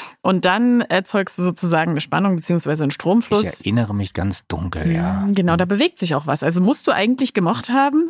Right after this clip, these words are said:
Speaker 1: und, äh, zu ergründen, warum das eigentlich so ist und das zu beschreiben und herzuleiten, da brauchst einfach Formeln für. Also die Formeln an sich finde ich jetzt nicht so dolle, aber zu verstehen, warum die Dinge sind, wie sie sind,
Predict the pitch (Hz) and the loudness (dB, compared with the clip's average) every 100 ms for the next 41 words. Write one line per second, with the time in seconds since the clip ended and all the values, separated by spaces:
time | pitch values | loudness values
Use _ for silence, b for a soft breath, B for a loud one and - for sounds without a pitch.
0 | - 190 196 180 175 180 - 175 185 180 | -2 0 0 0 -2 -2 0 0 2 2
1 | 226 220 180 185 247 254 240 - 180 202 | 2 2 2 4 4 4 2 0 0 2
2 | 220 214 214 220 185 214 - 190 185 208 | 2 0 0 0 0 0 -2 0 0 -2
3 | - 208 190 - - 175 185 226 233 226 | -4 -2 -2 -2 -2 0 2 2 2 4
4 | 233 - 185 185 185 175 185 214 - 202 | 2 2 2 2 0 0 0 0 0 0
5 | 190 - 180 180 185 160 196 - 180 160 | 0 0 0 0 0 0 0 0 -2 -2
6 | 165 180 214 277 - 285 285 185 185 185 | -4 0 2 2 2 2 2 2 0 -2
7 | B B B - 190 240 247 208 196 226 | B B B -4 -2 2 2 2 2 0
8 | 262 - 220 190 170 190 254 - 226 240 | 0 2 2 2 2 2 0 0 2 2
9 | 175 160 160 233 359 415 - 175 170 - | 0 2 2 2 0 -2 -2 0 -2 -4
10 | 180 180 - - 208 208 165 160 214 202 | -2 -2 0 0 2 2 2 2 2 2
11 | 180 165 165 156 151 156 151 156 151 160 | 2 2 2 2 0 0 -2 -2 0 0
12 | 165 185 254 | 2 4 2